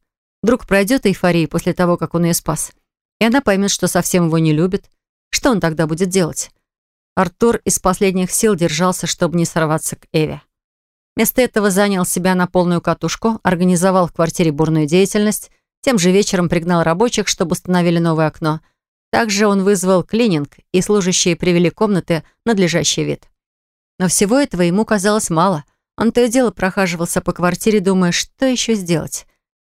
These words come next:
Деятельная натура не давала сидеть на месте.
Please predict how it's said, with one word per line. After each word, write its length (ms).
Деятельная 520
натура 400
не 100
давала 360
сидеть 340
на 100
месте. 400